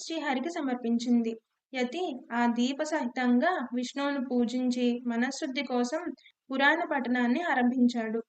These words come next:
సుశీల పరిసరాల ఇళ్లకు వెళ్లి వారందరినీ పురాణ శ్రవణానికి ఆహ్వానించింది. అందరూ, అందరి నడుమ తాను కూడా ఏకాగ్రత చిత్తమై ఆ పురాణాన్ని వింది. అనంతరము ఆమెకు శుభాశీస్సులు అందించి యతీశ్వరుడు వెళ్లిపోయాడు.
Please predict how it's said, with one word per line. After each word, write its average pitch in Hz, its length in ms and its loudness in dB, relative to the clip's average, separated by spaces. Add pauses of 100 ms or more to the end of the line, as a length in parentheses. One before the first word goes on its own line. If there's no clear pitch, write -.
(240)
సుశీల 277 640 0 (100)
పరిసరాల 277 560 4
ఇళ్లకు 247 380 2
వెళ్లి 247 480 0
వారందరినీ 247 920 2
పురాణ 254 300 2
శ్రవణానికి 247 600 0
ఆహ్వానించింది. 226 880 -2 (360)
అందరూ, 262 680 0 (360)
అందరి 277 380 4
నడుమ 285 580 2 (140)
తాను 269 260 0
కూడా 254 560 2
ఏకాగ్రత 285 680 2
చిత్తమై 240 840 0 (340)
ఆ 262 80 4
పురాణాన్ని 262 640 2
వింది. 240 420 2 (340)
అనంతరము 294 800 2
ఆమెకు 240 520 4
శుభాశీస్సులు 277 840 -2
అందించి 262 600 0
యతీశ్వరుడు 277 560 -4
వెళ్లిపోయాడు. 240 680 0